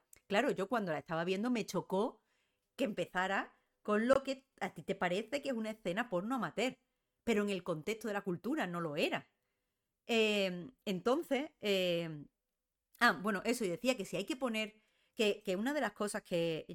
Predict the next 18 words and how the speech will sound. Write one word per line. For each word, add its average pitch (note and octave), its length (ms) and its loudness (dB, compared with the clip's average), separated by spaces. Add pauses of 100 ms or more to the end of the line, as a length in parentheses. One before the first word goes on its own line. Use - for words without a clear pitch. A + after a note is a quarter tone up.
yo F#3+ 220 0
más G#3+ 200 -2
tarea F3+ 240 -2
tengo G#3+ 200 -2
con D#3+ 120 -4
el D3+ 200 -4
mundo, G3 380 -2
con F3+ 100 -6
la D#3+ 60 -6
industria G3+ 260 -4
del G#3 100 -2
videojuego, G#3 560 -4 (280)
es G3+ 120 -2
que D4+ 240 -2
la F#3+ 120 -4
industria E3+ 400 -4
del A#3 100 0
videojuego F#3+ 680 -4